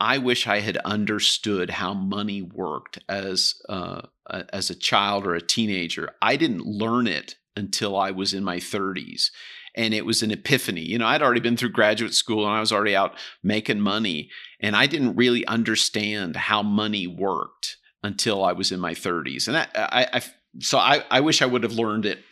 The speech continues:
earlier. Finance is an important part of any business leader's toolkit.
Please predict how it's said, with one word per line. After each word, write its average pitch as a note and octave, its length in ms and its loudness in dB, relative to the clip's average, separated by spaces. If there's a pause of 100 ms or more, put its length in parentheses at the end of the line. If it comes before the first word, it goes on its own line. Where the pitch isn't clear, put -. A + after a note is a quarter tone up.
earlier. F#2+ 440 -4 (180)
Finance C#3+ 800 2
is A2+ 180 0
an A2 100 0
important G#2+ 500 0
part G#2+ 180 2
of F#2+ 80 -8 (100)
any A#2 480 -2
business A2 520 0
leader's G2 720 -2 (340)
toolkit. - 480 0